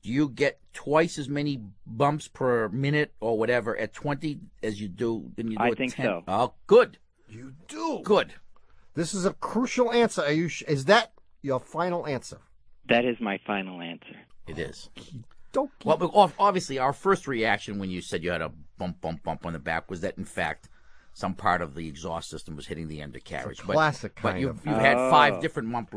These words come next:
Speaker 1: mufflers put on there, and it's unlikely that that's happening. Uh, the next thing I thought of was that you might have a bad shock absorber
Speaker 3: I
Speaker 1: in
Speaker 3: thought
Speaker 1: the
Speaker 3: of
Speaker 1: back.
Speaker 3: that, too, but I didn't like that.
Speaker 1: But, but the, but the
Speaker 3: Too far away.
Speaker 1: But the diminishing frequency of it,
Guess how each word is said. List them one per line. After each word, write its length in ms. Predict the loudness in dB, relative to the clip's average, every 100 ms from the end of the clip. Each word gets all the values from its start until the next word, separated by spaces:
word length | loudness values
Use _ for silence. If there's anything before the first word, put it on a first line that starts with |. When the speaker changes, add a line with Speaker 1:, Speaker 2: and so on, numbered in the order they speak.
| -10
Speaker 1:
mufflers 380 | -6 -6 -6 -10
put 140 | -6 -4
on 140 | -2
there, 140 | -2
and 80 | -4
it's 140 | -4 -4
unlikely 480 | -2 0 0 -2
that 160 | -8 -4
that's 220 | -4 -4
happening. 460 | -2 -4 -4 -10 -18 _ _ _ _ -10 -4
Uh, 260 | 0 0
the 80 | 0
next 260 | 2 2 0
thing 140 | -4
I 100 | -4
thought 300 | -4 -2 -2 -2
of 80 |
was 200 | -4 -4
that 180 | -4 -6
you 120 | -4
might 220 | -2 -2 -2
have 180 | -4
a 80 | -4
bad 440 | -6 -2 0 0 -2
shock 440 | -6 2 2 2
absorber 500 | -6 -10 -8 -6 -6
Speaker 3:
I 40 | -2
Speaker 1:
in 60 |
Speaker 3:
thought 160 | 2 2
Speaker 1:
the 60 |
Speaker 3:
of 40 | 2
Speaker 1:
back. 80 | 0
Speaker 3:
that, 220 | 0 -2
too, 220 | -8 -8 -12 -10
but 120 | -2
I 100 | -2
didn't 240 | -2 -6 -6
like 320 | -6 -6 -10
that. 140 | -10 -6
Speaker 1:
But, 140 | -4 2
but 200 | 0 0
the, 240 | -4 -6 -6
but 180 | -8 -4
the 180 | -6 -6 -12 -20 -6
Speaker 3:
Too 140 | -4
far 340 | 0 2 4 4
away. 300 | 0 -2 -4 -4
Speaker 1:
But 220 | -4 -4
the 100 | -6
diminishing 680 | -2 2 4 2 2 -2 -4
frequency 720 | -4 -2 -2 0 -6 -8 -8
of 180 | -6 -6
it, 140 | -8